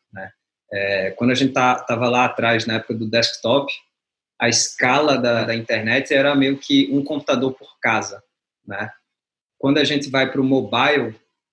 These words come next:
a gente vai pra um computador por pessoa. Quando a gente vai pra internet das coisas, a gente fala de um computador por objeto, né? Então, assim, é, aqui nessa casa, é,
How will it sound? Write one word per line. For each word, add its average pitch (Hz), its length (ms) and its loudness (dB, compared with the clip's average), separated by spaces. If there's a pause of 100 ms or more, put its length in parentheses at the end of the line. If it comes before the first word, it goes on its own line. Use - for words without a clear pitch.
(120)
a 110 80 -4
gente 123 280 -2
vai 117 320 0
pra 120 320 -2
um 131 120 0
computador 131 460 -2
por - 180 -4
pessoa. - 680 -2 (920)
Quando 147 160 2
a - 20 4
gente 147 160 2
vai 139 160 2
pra 131 100 0
internet 123 400 -2
das - 160 -4
coisas, 139 560 -2
a 113 60 -6
gente 123 200 -4
fala 131 220 -2
de 131 300 0
um 139 140 -4
computador 143 600 -4
por 156 240 -2 (120)
objeto, 139 600 0 (480)
né? 107 320 -6 (560)
Então, 135 300 -2
assim, 131 540 0 (1400)
é, 117 480 0
aqui 120 280 0
nessa 151 300 2
casa, 113 480 0 (400)
é, 110 460 -2